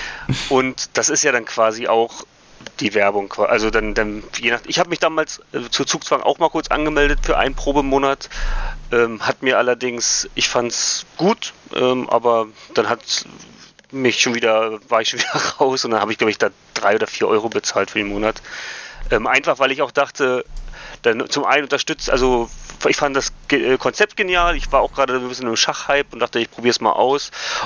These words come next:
und mit dem Code hätte ich, hab ich quasi auch noch R B T V so ein bisschen unterstützt und dann fand ich alles ganz gut und dann hab ich mich dann wieder rausge-,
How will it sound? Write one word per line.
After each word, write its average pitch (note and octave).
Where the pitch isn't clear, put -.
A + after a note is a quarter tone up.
und A#2
mit A#2
dem A2
Code B2
hätte B2
ich, A#2+
hab A#2+
ich A#2+
quasi A2+
auch A2
noch G#2+
R A2
B A2+
T C#3
V B2
so A#2
ein A2+
bisschen A#2
unterstützt A2+
und G#2+
dann G2+
fand G#2+
ich G2+
alles F#2+
ganz F#2+
gut -
und G2
dann G2+
hab G#2
ich G2+
mich G#2+
dann G2
wieder G2
rausge-, G2